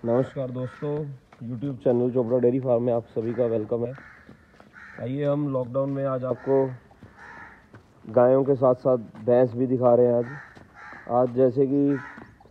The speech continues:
बाईस अप्रैल है और lockdown में सभी लोग,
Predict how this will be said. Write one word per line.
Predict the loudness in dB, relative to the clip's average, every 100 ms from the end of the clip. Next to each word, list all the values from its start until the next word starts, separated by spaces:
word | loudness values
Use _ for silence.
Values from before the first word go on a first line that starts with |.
| _ -20 -6
बाईस | 4 6 6 2
अप्रैल | 0 4 6 6
है | 2 -2 -16 -20 _ -20 -20 -20 -20 -20 -20 -20 -2
और | 6 6 8 6 6 6 4 -2 -14 -18 -10 0
lockdown | 2 4 2 4
में | 0 0
सभी | 0 0
लोग, | 2 2